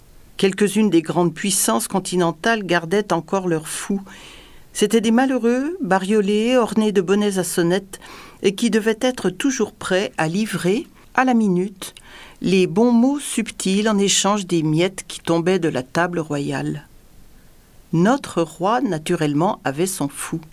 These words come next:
Le fait est qu'il sentait le besoin de quelque chose dans le sens de la folie, ne fût-ce que pour contrebalancer la pesante sagesse des sept hommes sages qui lui servaient de ministres,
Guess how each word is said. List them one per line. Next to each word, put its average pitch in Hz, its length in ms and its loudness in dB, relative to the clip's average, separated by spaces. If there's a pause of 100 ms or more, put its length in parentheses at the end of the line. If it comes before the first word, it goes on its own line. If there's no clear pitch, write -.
(960)
Le 202 80 4
fait 262 240 2
est 269 80 2
qu'il 202 220 -2
sentait 262 500 0
le 226 140 -2
besoin 208 500 2
de 202 80 0
quelque 196 380 0
chose 226 300 0
dans 185 100 4
le 170 100 2
sens 208 280 -2
de 165 100 2
la 143 100 2
folie, 170 460 0 (560)
ne 196 120 6
fût-ce - 520 -4 (180)
que 185 100 2
pour 185 260 -4
contrebalancer 208 960 0
la 175 140 0
pesante 208 420 0
sagesse 190 640 0
des 165 140 0
sept 233 400 -2
hommes 165 160 0
sages 208 540 -2 (400)
qui 190 120 0
lui 180 140 2
servaient 196 380 0
de 202 80 2
ministres, 190 580 0